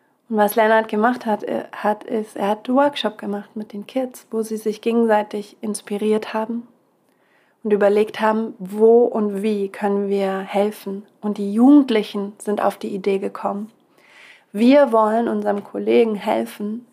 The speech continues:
dass er die sechshundert Euro wiederbekommt.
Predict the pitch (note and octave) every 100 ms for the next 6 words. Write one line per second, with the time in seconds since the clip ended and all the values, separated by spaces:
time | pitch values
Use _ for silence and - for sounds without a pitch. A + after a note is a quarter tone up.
0 | _ G3+ G3 - A3+ A3+ A3+ A3 G#3+ -
1 | G#3+ G#3 - G#3 G#3 A3 G3+ G3 F#3+ G3
2 | - - G3 G#3